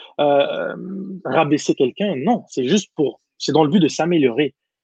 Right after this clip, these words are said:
C'est la même chose que si, euh, j'étais dans un contexte où un journaliste me demande comment je peux améliorer mon travail, je lui fais une critique constructive.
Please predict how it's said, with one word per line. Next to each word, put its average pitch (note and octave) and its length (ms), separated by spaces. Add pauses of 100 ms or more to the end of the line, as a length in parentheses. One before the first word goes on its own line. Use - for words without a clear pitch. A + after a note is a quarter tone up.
(280)
C'est - 160
la D#3 80
même A#3 160
chose A#3+ 240
que E3+ 80
si, A3 320 (280)
euh, D3 400 (520)
j'étais C#3 240
dans D3+ 180
un D3 60
contexte C#3+ 420
où D3 100
un C3+ 100
journaliste D#3 520
me C#3 100
demande C#3 320
comment D#3+ 200
je - 120
peux - 60
améliorer C3 360
mon C3 120
travail, D3 380 (320)
je A3+ 80
lui C#3+ 120
fais G3+ 120
une E3+ 100
critique - 320
constructive. C#3 640